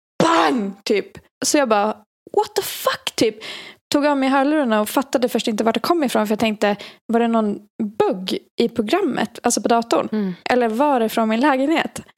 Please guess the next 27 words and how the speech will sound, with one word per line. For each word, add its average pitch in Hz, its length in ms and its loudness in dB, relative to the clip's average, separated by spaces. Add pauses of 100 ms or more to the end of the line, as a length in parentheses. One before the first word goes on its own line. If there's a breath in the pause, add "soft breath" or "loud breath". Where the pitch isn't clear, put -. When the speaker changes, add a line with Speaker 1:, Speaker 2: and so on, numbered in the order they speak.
(220 loud breath)
Speaker 1:
Och 262 120 2
så 269 80 2
började 269 220 2
jag 254 80 2
Speaker 2:
Mm. 202 40 -4 (100)
Speaker 1:
typ - 80 -18
titta 254 260 -2
mig 233 160 -2
omkring. 240 680 -2 (840)
Och 247 80 0
sen 233 320 0
så, 220 680 2 (580)
eh, 208 600 2 (340)
fick - 180 0
jag 220 80 2
syn 208 260 0
på 214 120 -2
min 202 400 0 (320)
datorladdare 220 720 2 (880)
och 226 160 0
förstod 202 380 0
att 202 120 -2
den 190 200 0
hade 202 240 0
exploderat. - 1200 -2 (1160 loud breath)
Speaker 2:
Åh, 226 220 0
jävlar. 220 420 -2